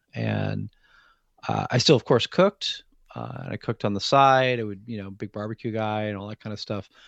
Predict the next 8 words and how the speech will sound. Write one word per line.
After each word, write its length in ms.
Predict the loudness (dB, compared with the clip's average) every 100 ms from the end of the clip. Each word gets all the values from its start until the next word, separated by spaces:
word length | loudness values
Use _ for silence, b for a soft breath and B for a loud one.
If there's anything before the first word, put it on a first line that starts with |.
| B B B -2
And 140 | 2
then 100 | 4
I, 200 | 2 0 -8 _
I 320 | -4 -2 0 -2
left 320 | 2 2 4
that 300 | 0 0 -4
profession 680 | -12 -6 -4 -4 -4 -4 -6
in, 680 | -6 -6 -4 -4 -6 -8